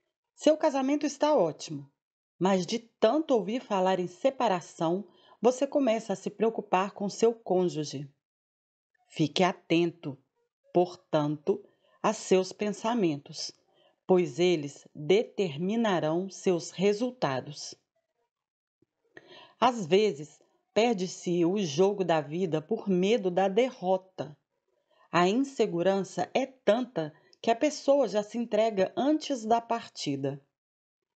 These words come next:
Mas se for para morrer, pelo menos dê trabalho para a morte.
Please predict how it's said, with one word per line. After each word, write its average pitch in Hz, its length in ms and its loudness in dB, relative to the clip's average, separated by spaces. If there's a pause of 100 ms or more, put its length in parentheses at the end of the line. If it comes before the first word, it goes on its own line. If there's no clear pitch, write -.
(160)
Mas 160 200 2
se 175 100 -4
for 202 340 2
para 180 220 0
morrer, 170 580 0 (460)
pelo 277 220 4
menos 185 460 -2
dê 190 180 2
trabalho 196 640 0
para 220 200 2
a 294 60 2
morte. 160 680 -4